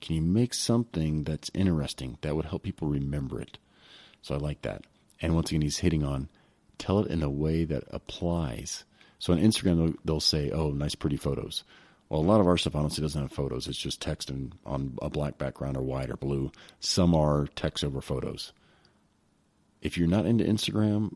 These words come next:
and you're into Facebook, you might like Instagram just as much.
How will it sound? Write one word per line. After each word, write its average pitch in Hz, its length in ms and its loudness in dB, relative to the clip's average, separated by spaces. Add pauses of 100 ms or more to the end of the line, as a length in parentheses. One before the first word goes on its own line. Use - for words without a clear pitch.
and 80 80 0
you're 85 120 4
into 90 140 2
Facebook, 87 520 -2
you 85 120 4
might 82 540 2
like 78 280 0
Instagram 76 440 0
just 73 220 -4
as 67 60 -6
much. 73 320 -4